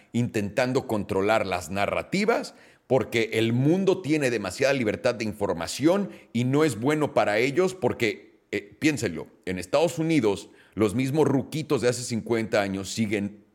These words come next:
en la política. No hay nadie nuevo. ¿Ustedes creen que ellos de verdad quieren algo nuevo, algo mejor para Estados Unidos o simplemente quieren lo que siguen teniendo, que es chingarse a todo el mundo?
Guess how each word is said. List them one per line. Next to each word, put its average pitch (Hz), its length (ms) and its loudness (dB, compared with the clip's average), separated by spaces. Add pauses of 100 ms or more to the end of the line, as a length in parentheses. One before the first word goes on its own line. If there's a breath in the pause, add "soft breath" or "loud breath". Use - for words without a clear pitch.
(100)
en 92 180 -2
la 85 140 -2
política. 95 680 -6 (360 soft breath)
No 107 160 2
hay 117 100 2
nadie 113 320 0
nuevo. 95 380 -4 (360 soft breath)
¿Ustedes 147 420 0
creen 131 320 -2
que 123 120 4
ellos 120 240 0
de 104 80 2
verdad 98 300 0
quieren 104 340 -2
algo 110 280 0
nuevo, 110 400 -2
algo 110 220 0
mejor 113 340 -2
para 113 140 0
Estados 107 300 -4
Unidos 117 360 -8
o 101 60 -6
simplemente 113 640 -4
quieren 113 240 -2
lo 87 120 -8
que 85 80 -14
siguen 107 340 -4
teniendo, 101 440 -4
que 95 160 -4
es - 140 -6 (340 loud breath)
chingarse 143 500 0
a - 80 -12
todo 127 140 0
el 104 100 0
mundo? 107 420 -4